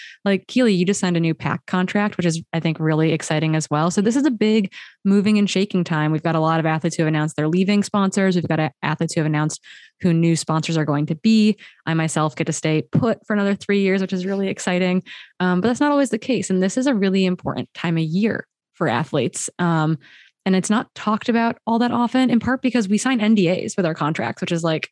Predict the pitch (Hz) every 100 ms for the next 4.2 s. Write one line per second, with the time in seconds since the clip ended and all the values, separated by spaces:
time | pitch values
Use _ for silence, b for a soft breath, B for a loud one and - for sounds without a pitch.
0 | - - 185 175 165 170 - _ 214 202
1 | 170 208 196 - 196 202 - - 180 208
2 | 196 180 180 185 196 202 214 180 180 180
3 | 180 175 175 _ b b b b - 175
4 | 170 165